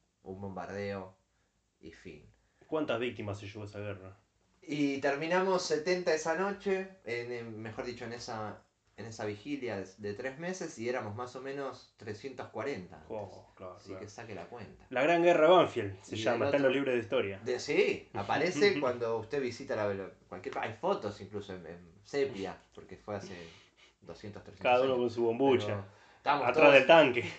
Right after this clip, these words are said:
Speaker 1: todos, sí, sí, sí, sí. Eh, son fotos hermosas, pero que me duele revivirlas.
Speaker 2: Claro, claro.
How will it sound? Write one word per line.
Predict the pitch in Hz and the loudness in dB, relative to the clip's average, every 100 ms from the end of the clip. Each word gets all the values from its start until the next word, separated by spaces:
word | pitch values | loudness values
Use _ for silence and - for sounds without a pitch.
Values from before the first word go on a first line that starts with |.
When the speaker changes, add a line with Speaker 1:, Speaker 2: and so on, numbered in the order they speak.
| - - | -16 -6
Speaker 1:
todos, | 151 165 151 143 | 2 4 2 -2
sí, | - 151 170 165 143 110 | -2 0 2 4 2 0
sí, | - 131 | -4 -6
sí, | 113 110 | -6 -8
sí. | 123 110 92 | -6 -6 -4
Eh, | 107 | -6
son | 139 135 | -6 -4
fotos | 160 156 147 | -2 -2 -2
hermosas, | 139 139 175 190 185 - - _ | -4 -4 -2 -2 -4 -10 -20 _
pero | 156 147 | 4 4
que | 139 | 4
me | 143 147 | 0 0
duele | 160 175 151 | 0 2 2
revivirlas. | 139 127 117 104 101 87 - | 2 2 0 -4 -6 -12 -14
Speaker 2:
Claro, | - 95 92 - - | -14 -12 -12 -16 -20
claro. | 107 | -20